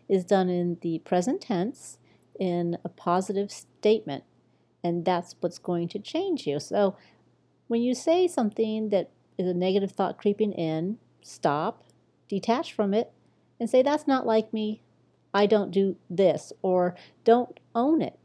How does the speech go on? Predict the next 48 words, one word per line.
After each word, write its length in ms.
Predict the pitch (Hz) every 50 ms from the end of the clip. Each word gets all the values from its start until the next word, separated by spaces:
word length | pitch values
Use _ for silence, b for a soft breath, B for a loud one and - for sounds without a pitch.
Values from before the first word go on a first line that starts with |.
| _ _ _
You 100 | - 185
know, 100 | 180 202
just 380 | 220 - - 208 202 - - - _ _ _ _ _ _ _ _ _ _ _ _
because 260 | - 196 190 226 196
it 120 | 202 196 -
pops 260 | - 214 214 - -
in 60 | 226
your 140 | 220 214 220
head 320 | 196 - 262 294 311 - - - -
doesn't 360 | 180 170 170 160 190 185 -
mean 220 | - 180 180 175 175
it's 220 | - - - -
true. 540 | - - - - - 302 269 165 - - - - _ _ _ _ _ _ _
So 140 | _ - 247
I 80 | 240 233
want 240 | 220 247 302 339
you 60 | 330 311
to 120 | 311 285
think 240 | 285 - 285 277 -
about 260 | 254 233 214 - -
some 180 | - 226 220 226
of 60 | 214
these 220 | 226 220 202 -
things 460 | - - 226 220 208 202 202 196 - - -
that 340 | - 190 180 180 175 170 - - - -
you 280 | 190 185 185 202 220
might 280 | 220 220 208 202 208 -
do, 180 | - 254 180
some 160 | - - 190 190
of 80 | 190
these 180 | 185 185 180 175
negative 360 | 190 196 185 - 190 185 -
thoughts 260 | _ 190 185 185 - -
that 140 | - -
might 220 | 175 170 165 - -
keep 180 | - 185 175
popping 300 | - - 175 170 - 185
in 100 | 180 180
your 120 | 180 175 180
head, 480 | - - 220 208 208 214 214 202 190 B B B B B B B
um, 200 | - 170 165 160
some 160 | 165 - 196
of 60 | 185 175
the 140 | 175 175
absolutes 840 | 170 170 170 165 - - 175 175 202 214 226 226 - - - - - _ _ _ _ _
that 120 | 240 -
you 100 | 220 220
might 300 | 214 208 208 208 196 -